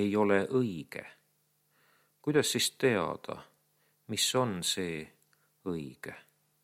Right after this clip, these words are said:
Kui seda küsimust oleks Jeesuselt küsinud keegi Jeesuse mäejutluse kuulajatest, siis oleks Jeesus sellele küsimusele vastanud:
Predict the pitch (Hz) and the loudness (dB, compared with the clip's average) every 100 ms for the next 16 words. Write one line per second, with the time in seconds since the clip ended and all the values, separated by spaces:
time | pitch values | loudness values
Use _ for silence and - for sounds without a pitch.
0 | _ _ _ _ _ _ _ _ _ _ | _ _ _ _ _ _ _ _ _ _
1 | _ _ _ _ _ _ _ _ _ _ | _ _ _ _ _ _ _ _ _ _
2 | _ _ _ - - - - _ - 131 | _ _ _ -12 -12 -18 -20 _ 6 8
3 | 147 180 170 180 165 135 117 135 127 - | 10 10 8 6 2 2 4 4 4 4
4 | 147 117 117 - 160 - 101 90 - 131 | 0 0 -4 -4 -6 0 0 0 -2 0
5 | 117 113 131 127 98 98 92 90 117 113 | 0 2 4 2 2 0 0 0 -2 2
6 | 131 143 95 117 - 95 - - - 123 | 4 4 2 0 0 -8 -8 -8 -4 0
7 | 98 78 73 - - - - - _ _ | 2 0 -2 -6 -12 -10 -10 -14 _ _
8 | _ _ _ _ - - - - _ 117 | _ _ _ _ -20 -20 -20 -20 _ -2
9 | 127 117 123 - 139 113 - 113 104 104 | 4 6 6 6 4 4 2 2 4 2
10 | 127 110 90 85 90 90 92 - 76 71 | 0 0 -2 -2 -2 2 0 0 -6 -10
11 | - | -14